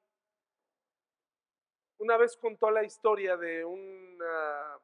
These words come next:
un granjero escéptico, eh, ateo, que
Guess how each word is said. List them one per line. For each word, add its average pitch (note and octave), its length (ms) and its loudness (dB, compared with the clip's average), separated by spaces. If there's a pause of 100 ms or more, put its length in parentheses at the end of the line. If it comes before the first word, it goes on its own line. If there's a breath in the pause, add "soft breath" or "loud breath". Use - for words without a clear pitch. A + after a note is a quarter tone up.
(140)
un G#3+ 120 -12
granjero G3 600 -2
escéptico, G3 920 -4 (600)
eh, C#3 320 -20
ateo, E3+ 480 -6 (1000)
que F3 460 -4